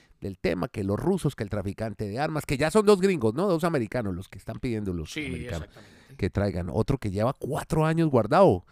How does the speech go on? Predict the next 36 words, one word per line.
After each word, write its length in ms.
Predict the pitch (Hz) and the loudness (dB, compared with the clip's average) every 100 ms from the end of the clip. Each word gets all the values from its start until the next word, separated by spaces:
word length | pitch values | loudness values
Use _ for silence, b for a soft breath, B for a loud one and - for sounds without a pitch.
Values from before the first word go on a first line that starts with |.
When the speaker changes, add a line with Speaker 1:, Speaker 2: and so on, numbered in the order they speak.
| b b b - | b b b -14
Speaker 1:
ah, 220 | - 110 92 | -10 -10 -12
calificado 560 | - 117 101 101 131 170 | -4 -4 -2 -2 0 0
como 240 | 156 123 | -2 -2
agente 500 | 104 175 190 196 190 | 0 0 2 6 8
o 280 | 156 123 107 | 8 6 4
espía 480 | 101 - 226 139 90 _ _ _ - | -2 0 4 4 0 _ _ _ -6
para 160 | 113 104 | -2 0
los 160 | 95 | 0
americanos. 460 | 101 98 92 120 92 b b b b - | -2 -2 -4 -4 -6 b b b b 0
Pero 180 | 104 | 2
a 40 | 95 | 2
ver, 260 | 123 131 - _ _ - - | 0 -2 -8 _ _ -20 -18
entonces 220 | 110 147 | 0 6
los 100 | 196 | 8
rusos 240 | 139 165 180 | 8 6 4
dijeron, 500 | 165 147 165 196 - _ _ - | 4 6 6 4 0 _ _ -6
"Ey, 200 | 139 120 | -4 -2
ba-, 240 | 85 85 | -4 -6
bajen, 480 | 71 71 80 107 139 | -10 -8 -6 -4 -4
bájenle 340 | 101 107 156 | -4 -2 0
a 40 | 143 | 0
la 80 | 104 | 0
difusión 600 | 85 85 - 98 151 180 | -4 -8 -6 -2 -2 -2
y 240 | 101 80 | -6 -10
a 120 | 92 | -14
contar 340 | - 90 113 120 | -10 -8 -6 -6
la 80 | 143 | -6
historia, 400 | - 196 196 98 | 2 2 2 -2
más 160 | 110 | -4
bien 140 | 143 165 | -2 -2
hagámoslo 320 | 160 170 165 | -2 0 0
entre 160 | 127 113 | 0 -2
nosotros, 560 | 101 190 151 95 - - | 0 -2 0 -4 -6 -4
con 120 | - 196 | 2 4
Speaker 2:
¿Sabe? 100 | 214 | 2
Speaker 1:
discreción". 520 | - 208 185 107 80 | -2 -4 -2 -6 -6